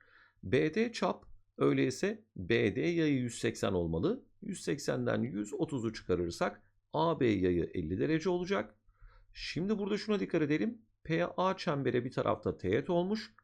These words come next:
diğer tarafta merkezden geçecek şekilde çizilmiş. Böyle durumlarda arada kalan açıyla arada kalan yayın toplamı doksan derece olmalı. X artı elli eşittir doksandan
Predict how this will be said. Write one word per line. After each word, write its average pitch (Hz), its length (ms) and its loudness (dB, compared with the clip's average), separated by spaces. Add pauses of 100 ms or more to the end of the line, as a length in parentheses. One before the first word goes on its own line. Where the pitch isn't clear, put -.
(180)
diğer 104 260 4
tarafta 87 380 -2
merkezden 147 720 -2
geçecek 98 360 -2
şekilde 90 380 -4
çizilmiş. 95 560 -4 (300)
Böyle 180 280 2
durumlarda 98 520 0
arada 135 320 0
kalan 90 440 0
açıyla 123 720 0 (240)
arada 143 300 2
kalan 95 260 2
yayın 87 440 0
toplamı 143 640 0 (200)
doksan 147 420 0
derece 117 280 2
olmalı. 85 420 0 (420)
X - 240 0 (100)
artı 107 420 0
elli 85 420 0
eşittir 85 500 -4
doksandan 113 800 -2